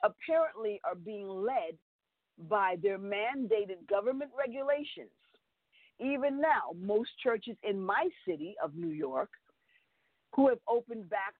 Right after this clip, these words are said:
up are only allowing a very limited amount of their congregants at any given time. We should all know by now that as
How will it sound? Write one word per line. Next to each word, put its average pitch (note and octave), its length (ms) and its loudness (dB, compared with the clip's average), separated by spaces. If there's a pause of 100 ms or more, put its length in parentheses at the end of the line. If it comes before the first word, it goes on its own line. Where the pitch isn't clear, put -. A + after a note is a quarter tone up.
(260)
up G3+ 140 -2 (640)
are G#3 220 0
only D#4 400 -2 (140)
allowing G#3+ 560 -2
a F#3 60 -10 (140)
very G4+ 520 4
limited D#4 720 -2
amount A#3+ 500 -2
of G#3 100 -6
their G3+ 180 0
congregants D#3+ 760 -4 (880)
at - 120 0
any F3 220 0
given C3 360 -2
time. D3+ 280 2 (1500)
We D#4 420 4
should C#4 160 0
all C4+ 300 4
know B3 240 2
by G3+ 260 0
now D#3 320 -6 (300)
that E3+ 120 0
as E3+ 100 -4